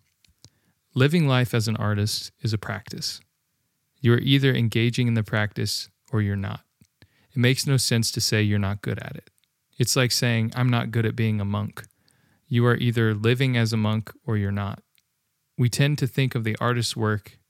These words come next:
as the output. The real work of the artist is a way of being in the world.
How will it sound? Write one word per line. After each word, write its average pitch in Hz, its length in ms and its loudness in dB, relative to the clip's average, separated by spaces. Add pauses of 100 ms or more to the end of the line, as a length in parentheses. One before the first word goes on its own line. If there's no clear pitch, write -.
as 113 160 -2
the 113 120 -6
output. - 440 -8 (920)
The 107 120 2
real 123 260 4
work 117 240 0
of 110 80 -2
the 110 120 -2
artist 107 560 -2
is 113 160 -2
a 113 60 0
way 110 380 2
of 104 240 -6
being 107 520 -2
in 117 100 -4
the 107 60 -2
world. 107 400 -8